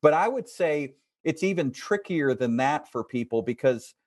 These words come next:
look, we can't just get out a Sharpie pen and go, "All right, here's the crucifixion. Now everything before that,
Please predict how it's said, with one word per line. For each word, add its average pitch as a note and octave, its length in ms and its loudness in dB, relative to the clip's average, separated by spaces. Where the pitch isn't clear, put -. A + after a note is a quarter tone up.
look, D3 340 4
we D3+ 120 -4
can't F#3+ 340 -10
just D3+ 260 -8
get C#3+ 120 4
out C3 180 2
a A2+ 40 -2
Sharpie C3+ 580 -2
pen A2+ 480 0
and A2 280 -4
go, A2+ 320 2
"All C#3 240 2
right, A2+ 320 -2
here's C#3+ 460 -4
the B2 200 4
crucifixion. B2 1120 -2
Now B2 320 2
everything D3+ 720 0
before D3+ 560 2
that, A2 340 0